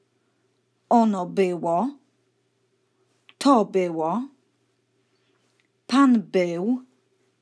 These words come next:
Pani była. Byliśmy. Byłyśmy. Byliście.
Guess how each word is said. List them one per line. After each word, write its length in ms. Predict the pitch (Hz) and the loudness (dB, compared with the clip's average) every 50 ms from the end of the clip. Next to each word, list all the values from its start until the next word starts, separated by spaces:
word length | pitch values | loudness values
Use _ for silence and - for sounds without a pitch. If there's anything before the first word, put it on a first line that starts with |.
| _ _ _ _ _ _ _ _ _ _ _ _ _ _ _ _ _ _ | _ _ _ _ _ _ _ _ _ _ _ _ _ _ _ _ _ _
Pani 420 | - 269 302 285 254 226 196 180 | 0 4 4 6 6 4 2 0
była. 640 | 160 160 185 185 180 170 160 170 160 165 214 262 285 _ _ _ _ _ _ _ _ _ _ _ _ _ _ _ _ _ _ _ _ _ _ _ _ _ _ _ _ _ _ _ _ _ _ _ _ _ _ _ | -4 -2 -2 -2 0 0 -2 -4 -2 -2 -4 -4 -8 _ _ _ _ _ _ _ _ _ _ _ _ _ _ _ _ _ _ _ _ _ _ _ _ _ _ _ _ _ _ _ _ _ _ _ _ _ _ _
Byliśmy. 1040 | 190 170 190 269 285 262 214 185 180 170 180 - - - 190 180 170 175 196 262 277 285 - _ _ _ _ _ _ _ _ _ _ _ _ _ _ - | -10 0 4 6 6 6 4 0 -4 -6 -4 -4 -4 -4 -6 -6 -4 -2 -2 -2 -2 -4 -10 _ _ _ _ _ _ _ _ _ _ _ _ _ _ -18
Byłyśmy. 1080 | 175 165 156 - - 302 254 190 185 175 180 - - - - 190 175 170 175 208 262 277 - _ _ _ _ _ _ _ _ _ _ _ _ _ _ _ _ _ _ _ _ _ _ _ _ _ _ _ _ _ _ _ _ _ _ _ _ | -14 -4 2 2 4 4 4 2 0 -2 -4 -4 -6 -6 -6 -6 -6 -4 -2 -2 -4 -4 -6 _ _ _ _ _ _ _ _ _ _ _ _ _ _ _ _ _ _ _ _ _ _ _ _ _ _ _ _ _ _ _ _ _ _ _ _
Byliście. 1040 | 190 165 165 277 302 285 226 208 180 170 - - - - - 185 156 165 185 226 | -14 -2 2 4 4 4 2 0 -2 -4 -6 -6 -6 -6 -6 -4 -4 -4 -4 -6